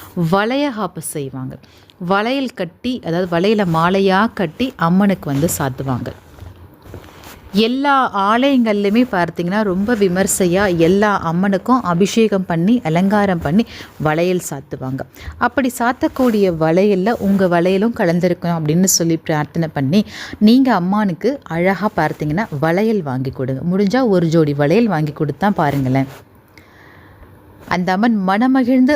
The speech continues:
அருள் புரிய காத்திருக்கார்கள்னு சொல்லலாம் நமக்கு நிச்சயமாக. ஆடிப்புறத்தோட சிறப்பே வந்து பார்த்தீங்கன்னா அவ்வளவு விசேஷமானதுன்னு நம்ம சொல்லலாங்க. அம்மனுக்கு உகந்த ஒரு நாள் அப்படின்னா அது இந்த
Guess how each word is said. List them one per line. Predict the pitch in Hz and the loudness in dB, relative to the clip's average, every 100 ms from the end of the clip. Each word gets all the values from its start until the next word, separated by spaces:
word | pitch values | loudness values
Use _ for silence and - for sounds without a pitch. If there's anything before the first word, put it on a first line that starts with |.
| 240 | 0
அருள் | 180 214 226 | 0 0 0
புரிய | 220 202 233 226 | 0 0 0 0
காத்திருக்கார்கள்னு | 175 170 190 190 - 165 160 151 190 | -2 -2 -4 -6 -2 -2 0 -2 -2
சொல்லலாம் | - 160 147 143 165 - 139 | 0 0 2 -2 -4 -4 0
நமக்கு | 139 147 143 139 - | 2 0 -2 -10 -4
நிச்சயமாக. | 165 156 - 151 127 123 - - - - - - - - - - - - | -4 -2 0 0 -2 -6 -10 -16 -20 -20 -20 -20 -20 -20 -20 -20 -20 -4
ஆடிப்புறத்தோட | 196 220 254 254 247 226 220 196 185 | 0 0 0 -2 -2 -2 -2 -4 -4
சிறப்பே | - 240 254 262 - 277 | -4 0 0 0 -2 0
வந்து | 240 208 208 | 0 0 0
பார்த்தீங்கன்னா | 190 190 202 185 196 254 - | 0 0 -4 -2 2 0 2
அவ்வளவு | 160 165 220 247 208 | -2 2 2 2 0
விசேஷமானதுன்னு | 180 - 175 - 185 170 160 143 170 165 | 0 2 0 0 -2 -2 -2 -2 -2 0
நம்ம | 143 | -2
சொல்லலாங்க. | - 131 120 127 120 - - _ _ _ _ - - - - | -2 -4 -6 -8 -10 -14 -20 _ _ _ _ -20 -20 -20 -6
அம்மனுக்கு | 165 202 247 240 240 - 185 | -4 0 0 0 -4 -10 -4
உகந்த | 220 240 302 311 269 | -2 2 2 2 2
ஒரு | 233 202 | 2 2
நாள் | 185 202 | 2 2
அப்படின்னா | 180 165 170 170 220 254 | 0 -2 -4 -2 -2 -2
அது | 151 160 | 0 0
இந்த | 160 | 0